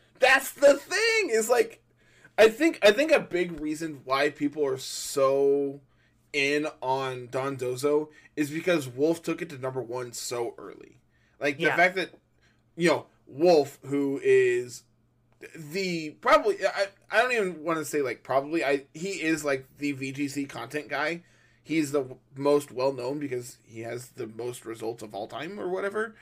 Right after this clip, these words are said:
Speaker 1: Um, the fact that he's, like, the most popular and, like, he's just like, "Hey, this is good, we're going to play this," just means that everyone's just like,
Speaker 2: "All right."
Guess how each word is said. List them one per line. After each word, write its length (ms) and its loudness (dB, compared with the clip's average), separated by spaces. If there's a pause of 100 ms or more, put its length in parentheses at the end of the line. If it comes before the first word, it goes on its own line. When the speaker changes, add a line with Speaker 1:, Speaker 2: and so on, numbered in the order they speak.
(560)
Speaker 1:
Um, 640 0 (320)
the 100 0
fact 200 6
that 80 2
he's, 160 0
like, 200 0
the 100 -2
most 220 -2
popular 420 0
and, 220 -4
like, 140 -6
he's 200 -14
just 160 -14
like, 220 -10
"Hey, 320 4 (260)
this 220 4
is 140 -6
good, 320 4
we're 180 0
going 160 -2
to 80 -4
play 180 -2
this," 480 -4 (300)
just 160 -4
means 160 -4
that 100 0
everyone's 300 -4
just 140 -10
like, 220 -10 (920)
Speaker 2:
"All 160 4
right." 260 2